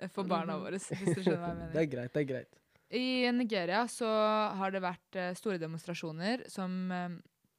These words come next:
Speaker 1: med navnet N sars.
Speaker 2: Mm.
Speaker 1: Eh, og sars er en, en del av en politienhet i Nigeria som står for Special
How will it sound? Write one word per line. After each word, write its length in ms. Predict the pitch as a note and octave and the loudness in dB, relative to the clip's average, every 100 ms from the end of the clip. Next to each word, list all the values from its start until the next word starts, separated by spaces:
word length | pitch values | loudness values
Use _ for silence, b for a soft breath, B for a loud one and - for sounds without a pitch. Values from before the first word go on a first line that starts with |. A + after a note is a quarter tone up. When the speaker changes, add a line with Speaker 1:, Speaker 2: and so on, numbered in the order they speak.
| _ _ _ _ | _ _ _ _
Speaker 1:
med 140 | G3+ F#3+ | 0 2
navnet 280 | F3+ F3+ - | 2 0 -2
N 220 | F#3 F#3 F3+ | 0 0 -2
sars. 520 | - F3+ D#4 - - _ | -4 -2 -2 -4 -16 _
Speaker 2:
Mm. 340 | A3+ G#3+ F#3+ G3+ | -8 -6 -8 -4
Speaker 1:
Eh, 180 | G#3+ G#3+ | 0 2
og 120 | G#3 G#3 | 0 -4
sars 560 | - G#3+ A#3+ C4+ - - | -4 -2 0 -2 -10 -8
er 380 | F3+ F#3 G3 G#3 - - | -2 2 2 -2 -8 -4
en, 420 | F#3+ F#3+ G3 G3 F#3+ - | -2 0 0 -2 -4 -8
en 140 | G3 G3+ | -4 0
del 200 | F#3 F#3 | 0 0
av 80 | F#3 | -2
en 80 | F#3 | -4
politienhet 760 | G3+ F#3+ F3+ D#3 E3 E3 - | -4 -6 -6 -6 -6 -8 -6
i 140 | F3 | -6
Nigeria 420 | E3+ F3 C#3+ D#3 G3 | -6 -6 -4 -6 -6
som 220 | G3 G3 | -4 -6
står 460 | - - E3+ E3 - - - - | -6 -8 -6 -6 -10 -20 -20 -14
for 240 | F3 E3+ F#3 G#3+ G#3+ _ _ | -8 -8 -8 -10 -10 _ _
Special 600 | - - G#3 - G3+ G#3 | -20 -2 -2 0 -2 -2